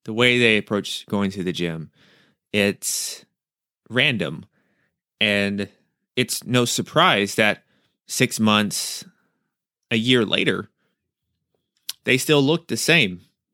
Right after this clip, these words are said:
sometimes even worse. And it's because there's no structure, there's no blueprint, there's no thought process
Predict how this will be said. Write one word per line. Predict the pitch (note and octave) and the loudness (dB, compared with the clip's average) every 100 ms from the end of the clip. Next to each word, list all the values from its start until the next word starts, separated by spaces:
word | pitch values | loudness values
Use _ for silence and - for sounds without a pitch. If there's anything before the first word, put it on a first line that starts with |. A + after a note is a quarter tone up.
| _ _ _ - | _ _ _ -4
sometimes | - F3+ D#3+ B2+ A#2 | -2 0 0 -2 0
even | A#2+ A#2+ | 0 0
worse. | A#2 E3 D3+ - - - _ _ _ _ _ _ _ - | 0 0 0 -4 -10 -14 _ _ _ _ _ _ _ -6
And | |
it's | A#2 | -4
because | - A#2 C3 A#2+ | -2 0 0 2
there's | A2+ G#2+ | 2 2
no | A2 G#2 G2 - _ | 2 2 2 -4 _
structure, | - - C#3+ - - F#2+ F2+ | -10 0 2 2 0 0 2
there's | F2+ F#2+ | 0 0
no | G#2 G2 | 0 0
blueprint, | F#2 A2 C3 - - F2+ - | 2 2 2 2 -2 -4 -2
there's | G#2 G2 G#2+ | -2 0 0
no | G2+ F#2+ F#2+ _ _ _ _ | 0 0 -4 _ _ _ _
thought | - C3 - | -2 0 -2
process | - F#2 - F2+ - - - | -2 -2 -2 -4 -4 -8 -10